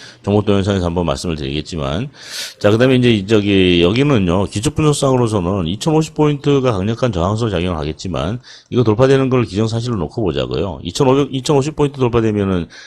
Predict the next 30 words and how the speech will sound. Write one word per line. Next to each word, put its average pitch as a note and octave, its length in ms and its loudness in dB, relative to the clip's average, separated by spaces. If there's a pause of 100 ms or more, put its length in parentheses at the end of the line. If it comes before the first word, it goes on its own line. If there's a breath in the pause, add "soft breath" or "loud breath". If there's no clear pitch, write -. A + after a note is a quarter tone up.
(200 loud breath)
또 C#3 160 6
뭐 G2+ 180 4
무슨 G2+ 180 -4
소리 B2+ 140 2
나와요? D#2+ 480 0 (300 soft breath)
예, D#2+ 60 -2
이천백 G#2+ 380 0
포인트, B2 440 2
또 - 80 0
이천백 G#2+ 320 2
포인트 C3 160 -2
돌파되면 F2 500 0
이천이백 G2+ 480 0
막 E2+ 140 0
이렇게 F#2+ 180 -6
나올 D2+ 220 -2
건데, D2+ 500 -6 (400 loud breath)
제가 A2+ 200 2
볼 C#3+ 120 4
때는요, G2 460 0
지금 A2 220 0
이, F2+ 100 -4
지금 A2+ 180 -4
종합주가에서 C#3+ 560 0
이천오십 B2+ 840 -2
돌파되는 B2 420 0
거는 G#2+ 180 0
시간 C3+ 260 -6
문제. E2 200 -4
왜냐면은 E2+ 640 -2